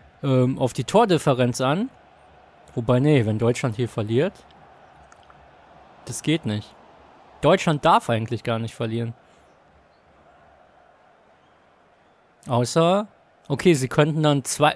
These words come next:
Gruppenzweiter werden, dadurch, dass sie verlieren. Aber das wäre natürlich auch nicht so gut.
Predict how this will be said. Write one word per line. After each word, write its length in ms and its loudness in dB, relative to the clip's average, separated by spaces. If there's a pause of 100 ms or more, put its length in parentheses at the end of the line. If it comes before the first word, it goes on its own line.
Gruppenzweiter 800 0
werden, 360 2 (300)
dadurch, 300 0
dass 180 -4
sie 80 -10
verlieren. 540 0 (320)
Aber 180 -6
das 220 -4
wäre 100 2
natürlich 480 -4
auch 140 0
nicht 180 -4
so 180 -4
gut. 320 -4